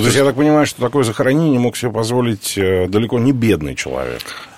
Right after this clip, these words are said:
Speaker 1: А,
Speaker 2: Потому что эта работа, она должна быть оплаченной.
Speaker 1: за-, был-, зави-, зависело, видимо, от, э, расположения, от удобства, скажем так, от качества. Вот близко расположенные,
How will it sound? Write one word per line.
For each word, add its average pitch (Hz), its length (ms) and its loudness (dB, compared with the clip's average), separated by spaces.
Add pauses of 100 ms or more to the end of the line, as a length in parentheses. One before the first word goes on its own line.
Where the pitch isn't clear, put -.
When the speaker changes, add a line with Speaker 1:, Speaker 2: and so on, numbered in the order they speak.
(240)
Speaker 1:
А, 87 680 -2
Speaker 2:
Потому 87 160 -6
что 107 100 -2
эта 95 240 0
работа, 98 320 4
она 85 120 2
должна 82 280 0
быть 76 140 -4
оплаченной. 104 600 -4
Speaker 1:
за-, 95 260 0
был-, 117 520 0
зави-, 131 360 0
зависело, 127 560 0
видимо, 107 680 0
от, - 380 -6
э, 98 260 0
расположения, 110 680 0
от 85 140 -8
удобства, 90 440 -6
скажем 80 360 -8
так, 80 180 -8
от 92 100 -6
качества. - 420 -10
Вот - 80 -20
близко 90 680 -2
расположенные, 76 840 -4